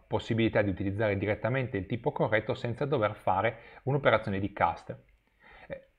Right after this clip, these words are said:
questo ovviamente vuol dire che se immaginiamo di voler, voler andare a ordinare un array di studenti, posso semplicemente andare a dire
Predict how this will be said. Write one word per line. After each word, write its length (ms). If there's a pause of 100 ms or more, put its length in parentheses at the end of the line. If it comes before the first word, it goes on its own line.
questo 300
ovviamente 420
vuol 200
dire 240
che 320
se 200
immaginiamo 880
di 80
voler, 420
voler 260
andare 360
a 160
ordinare 560
un 140
array 220
di 100
studenti, 520
posso 220
semplicemente 560
andare 280
a 20
dire 340